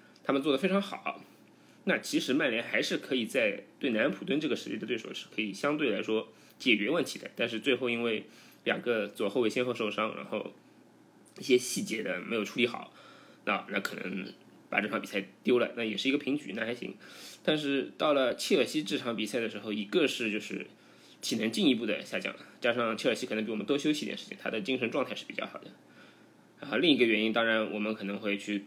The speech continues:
诟病，对，大家判罚标准的一些问题，那这个事情再说。另一个就是说，嗯，呃，这场比赛中还是就是和南安普顿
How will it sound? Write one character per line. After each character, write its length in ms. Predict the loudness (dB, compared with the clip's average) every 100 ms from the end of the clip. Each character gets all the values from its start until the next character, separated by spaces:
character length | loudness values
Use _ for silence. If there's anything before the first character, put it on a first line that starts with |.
| -2
诟 140 | -2
病， 400 | 0 -2 -4 -10 -16 -20 -20 -20 -20 -14
对， 200 | -6 -4 -6 -6
大 80 | -2
家 220 | 0 0
判 200 | 0 -2
罚 120 | 2
标 180 | 2 2
准 100 | 0
的 80 | -4
一 60 |
些 100 | -4
问 160 | -4 -6
题， 220 | -10 -12 -10
那 60 | -10 -10 -14 -20 -20 -8
这 100 | -2
个 80 | -2
事 80 | 0
情 220 | -2 0
再 160 | -2
说。 180 | -2 -2
另 180 | 0 2
一 200 | 2 0 -6
个 200 | 0 0
就 120 | 2
是 140 | 0 0
说， 320 | 2 0 -2 -10
嗯， 340 | -6 -4 -4 -8 -18 -20 -20 -20 -20 -20 -20 -20 -14
呃， 180 | -4 -2
这 140 | 0
场 120 | 2 2
比 80 |
赛 160 | 4 4
中 280 | 6 2 0 -8 -20
还 260 | -16 -2 2
是 300 | 4 2 0 -8
就 120 | -6
是 160 | -4 -4
和 420 | -4 -2 0 -2 -2
南 100 | -2
安 80 |
普 60 | 0
顿 180 | 0